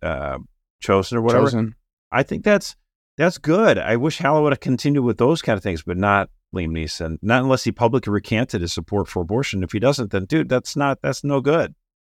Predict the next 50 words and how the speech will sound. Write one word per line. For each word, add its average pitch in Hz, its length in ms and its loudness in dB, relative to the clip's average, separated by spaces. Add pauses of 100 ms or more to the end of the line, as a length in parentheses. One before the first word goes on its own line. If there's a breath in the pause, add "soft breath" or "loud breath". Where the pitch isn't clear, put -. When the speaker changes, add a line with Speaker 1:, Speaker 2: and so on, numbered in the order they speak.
(200)
Speaker 1:
And 190 120 4
the 185 60 4
difference 202 340 0
between, 180 320 -2
and 175 140 0
I 175 60 2
have 190 160 2
to 190 60 -4
bring 160 160 0
up, 135 120 0
'cause 123 160 -6
Mark 143 240 0
Wahlberg, 123 380 0
of 110 100 -8
course, 117 220 -4
has 110 120 -4
a 110 40 -8
colored 104 300 -2
past - 500 -6 (100)
in 110 80 -6
terms 107 300 -2
Speaker 2:
That's 214 180 4
Speaker 1:
of 190 60 4
Speaker 2:
what 170 40 8
I'm 151 60 6
Speaker 1:
his - 80 -2
Speaker 2:
saying, 107 160 0 (100)
Speaker 1:
childhood. 110 140 -2
Speaker 2:
right? 90 180 2
With 104 120 0
the 110 60 0
movie, 104 200 4
Speaker 1:
But, 185 120 6
Speaker 2:
he's 160 100 -4
Speaker 1:
but 180 60 6
Speaker 2:
like, 180 80 4
Speaker 1:
it - 40 -6
seems 220 400 4
Speaker 2:
"Yeah." 196 60 2
Speaker 1:
like, 190 360 2
it 165 140 -2
seems 208 380 2
like 180 200 2
after, 151 240 -2
you 143 60 -2
know, 113 100 -2
Father 139 380 0
Stew, 131 640 -4 (220)
he's 113 200 -14 (160)
co-, - 160 -8